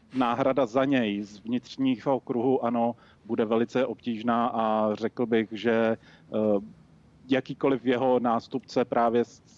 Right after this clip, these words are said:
toho, z hnutí ano bude horší, protože pan ministr Plaga se připravoval dlouho na funkci ministra a ministerstvo školství je velice obsáhlá agenda,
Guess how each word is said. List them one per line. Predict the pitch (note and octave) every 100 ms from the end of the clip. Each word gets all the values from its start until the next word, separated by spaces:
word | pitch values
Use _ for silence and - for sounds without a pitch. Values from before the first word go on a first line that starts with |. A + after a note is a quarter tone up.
| -
toho, | B2 A#2+ B2+ A#2+
z | A2
hnutí | G2+ B2 B2+
ano | A2 A2+ A#2 - -
bude | A2+ B2 A#2+
horší, | A#2+ A#2 - G2
protože | - G2+ A2 A2+
pan | G#2+ A2+ A2 A2 - - -
ministr | G#2 A2 A#2 -
Plaga | - A2+ A2 A2+
se | C3
připravoval | A2+ - - A#2+ A2+ A#2+ A2+
dlouho | A#2 A2+ B2
na | A#2+
funkci | A#2+ A#2 -
ministra | A#2 A#2+ - B2
a | A#2+ A#2 A#2 A2 - - -
ministerstvo | G#2+ A2+ - B2 - B2 A#2+
školství | - B2 A2+ - B2 B2+ B2 B2
je | B2 A#2
velice | A2 G#2 B2+ C3+ - C#3+
obsáhlá | B2+ - C3 A#2+ B2+ B2+
agenda, | C3 B2 B2 A#2 A2+ G#2 G2+